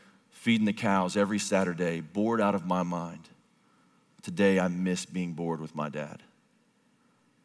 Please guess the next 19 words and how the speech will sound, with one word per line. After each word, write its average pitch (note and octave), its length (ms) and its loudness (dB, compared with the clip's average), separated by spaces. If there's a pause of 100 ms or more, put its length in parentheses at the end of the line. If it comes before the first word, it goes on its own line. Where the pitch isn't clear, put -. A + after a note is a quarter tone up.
(280)
I F#2+ 100 -8
miss F#2+ 360 0
those D#2 260 -10
times, - 540 -18 (400)
and E2+ 100 -4
they're F#2+ 160 0
going G2 320 0
to F2 200 -6
as D#2+ 120 -8
well. D#2+ 360 -8 (1600)
And F2+ 120 -10
so G2+ 120 -6
right F2+ 260 2
about G#2+ 260 2
now, F2 320 -4
as F2 140 -10
we E2+ 140 -4
wrap F2 340 0
up, E2+ 320 0